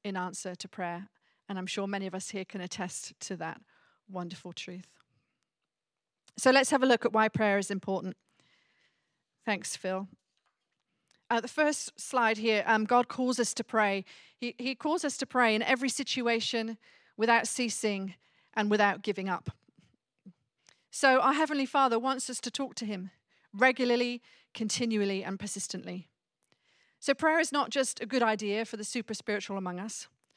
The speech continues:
but it should be our daily bread and butter. So to not pray is to neglect God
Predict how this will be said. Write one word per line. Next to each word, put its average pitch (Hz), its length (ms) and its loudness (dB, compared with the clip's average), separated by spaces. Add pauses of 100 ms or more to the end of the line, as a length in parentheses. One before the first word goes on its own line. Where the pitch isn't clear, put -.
(200)
but 220 100 -4
it 214 60 -4
should 226 200 -4
be 214 140 -2
our 202 100 2
daily 202 320 0
bread 190 380 -2
and 190 160 -10
butter. - 300 -8 (2750)
So 247 340 6 (240)
to 269 100 2
not 254 280 4
pray 208 440 -2 (1600)
is 226 240 -2
to 220 160 -2
neglect 208 460 0
God 180 320 -4